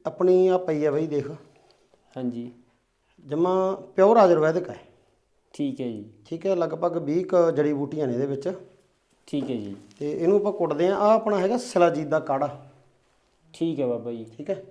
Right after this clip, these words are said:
Speaker 2: ਅੱਛਾ, ਇਹ ਸਿਲਾਜੀਤ ਦੇ ਕਾੜੇ ਤੋਂ ਤਿਆਰ ਹੁੰਦੀ ਹੈ?
Speaker 1: ਹਾਂਜੀ, ਸਿਲਾਜੀਤ ਦੇ ਕਾੜੇ ਦੇ ਵਿੱਚ ਇਹਦੀ ਰਗੜਾਈ ਹੁੰਦੀ ਆ।
Speaker 2: ਅੱਛਾ, ਰਗੜਾਈ ਹੁੰਦੀ, ਹਾਂਜੀ, ਜਿਵੇਂ ਤੁਸੀਂ
Speaker 1: ਜਿਵੇਂ ਇਹਦੀਆਂ ਗੋਲੀਆਂ ਵੱਟਾਂਗੇ ਬਾਅਦ ਚ ਆਪਾਂ।
Speaker 2: ਬਿਲਕੁਲ,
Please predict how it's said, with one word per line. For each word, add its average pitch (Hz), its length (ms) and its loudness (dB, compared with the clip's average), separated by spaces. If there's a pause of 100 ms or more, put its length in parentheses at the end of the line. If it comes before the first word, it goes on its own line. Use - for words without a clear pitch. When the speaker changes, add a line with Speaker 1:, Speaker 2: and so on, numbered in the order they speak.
(200)
Speaker 2:
ਅੱਛਾ, 180 160 -8
ਇਹ 180 40 -6
ਸਿਲਾਜੀਤ 160 520 -2
ਦੇ 160 140 -4
ਕਾੜੇ 151 300 -2
ਤੋਂ 220 140 -6
ਤਿਆਰ 196 240 -2
ਹੁੰਦੀ 170 240 -8
ਹੈ? 156 80 -8
Speaker 1:
ਹਾਂਜੀ, 147 240 -2
ਸਿਲਾਜੀਤ 196 460 4
ਦੇ 214 80 4
ਕਾੜੇ 208 260 4
ਦੇ 240 100 0
ਵਿੱਚ 226 140 0
ਇਹਦੀ 254 180 2
ਰਗੜਾਈ 180 420 8
ਹੁੰਦੀ 131 260 0
ਆ। - 100 -12
Speaker 2:
ਅੱਛਾ, 175 200 -8
ਰਗੜਾਈ 156 420 -2
ਹੁੰਦੀ, 147 140 -6
ਹਾਂਜੀ, 147 240 -8
ਜਿਵੇਂ 156 200 -6
ਤੁਸੀਂ 147 140 -4
Speaker 1:
ਜਿਵੇਂ 190 200 6
ਇਹਦੀਆਂ 220 180 6
ਗੋਲੀਆਂ 175 360 8
ਵੱਟਾਂਗੇ 147 360 0
ਬਾਅਦ 143 220 2
ਚ - 40 -6
ਆਪਾਂ। 127 220 -8 (520)
Speaker 2:
ਬਿਲਕੁਲ, 123 380 -6